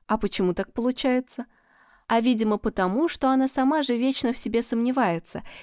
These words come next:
и опасается плохого результата. А когда плохой результат все-таки наступает, то появляется мысль: «Ну вот, как всегда, я так и знала». А если все хорошо, то вечно есть смутное ощущение, что это хорошо незаслуженно,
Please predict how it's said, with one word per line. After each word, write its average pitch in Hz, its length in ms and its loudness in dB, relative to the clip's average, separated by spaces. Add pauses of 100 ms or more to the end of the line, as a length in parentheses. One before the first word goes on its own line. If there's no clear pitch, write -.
и 196 60 -2
опасается 196 640 2
плохого 180 440 0
результата. 185 680 -2 (300)
А 202 80 -2
когда 190 320 4
плохой 190 340 2
результат 185 460 2
все-таки - 420 -4
наступает, 196 680 -2 (280)
то 330 100 0
появляется 277 640 4
мысль: 220 400 0 (260)
«Ну 269 180 6
вот, 311 220 4
как 226 160 2
всегда, 214 300 0
я 247 140 2
так 190 200 -4
и 208 40 -2
знала». 175 400 -2 (400)
А 208 140 2
если 220 320 2
все 196 220 0
хорошо, 214 480 0 (260)
то 269 80 0
вечно 294 300 0
есть 247 280 0
смутное 254 420 2
ощущение, 220 680 -2 (180)
что - 200 2
это 277 180 4
хорошо 262 420 0
незаслуженно, 262 800 0